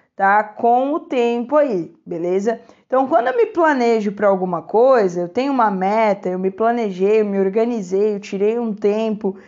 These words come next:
eu defini o que que eu vou fazer pra realizar essa meta, possivelmente eu vou ter o, o total conhecimento de problemas, né, que podem ocorrer aí no decorrer do meu, do meu planejamento.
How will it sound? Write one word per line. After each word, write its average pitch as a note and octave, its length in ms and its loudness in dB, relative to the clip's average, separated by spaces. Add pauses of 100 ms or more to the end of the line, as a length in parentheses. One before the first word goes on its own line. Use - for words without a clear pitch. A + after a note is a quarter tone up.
(200)
eu G#3+ 140 0
defini A3+ 500 -2
o B3+ 80 -2
que C4 140 -6
que C4 100 -4
eu A#3+ 40 -2
vou A#3+ 120 0
fazer A3 380 -2
pra A3+ 140 -4
realizar F#3+ 420 -2
essa F3+ 240 -4
meta, G3+ 520 -2 (600)
possivelmente C4 1120 0 (320)
eu B3 240 2
vou A#3+ 540 2 (200)
ter C#4+ 220 0
o, D4 240 -2
o - 80 -8
total C#4+ 440 0
conhecimento C4+ 1000 -2
de G#3 360 -4
problemas, D4 1120 0 (100)
né, G3 200 -6
que G#3+ 160 -10
podem B3+ 360 2
ocorrer A#3 520 2
aí G#3 260 0
no G#3 220 -2
decorrer G#3+ 720 2
do G#3+ 120 0
meu, G3 400 0 (380)
do F#3 200 -4
meu F#3 720 0
planejamento. B3 840 0